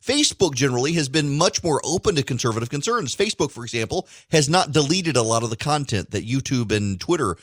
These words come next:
uh, so aggressively are willing to delete. Facebook has left stuff up,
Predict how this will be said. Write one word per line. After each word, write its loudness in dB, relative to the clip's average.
uh, 4
so 2
aggressively 0
are 2
willing 2
to -2
delete. -4
Facebook -2
has -2
left -2
stuff -2
up, 0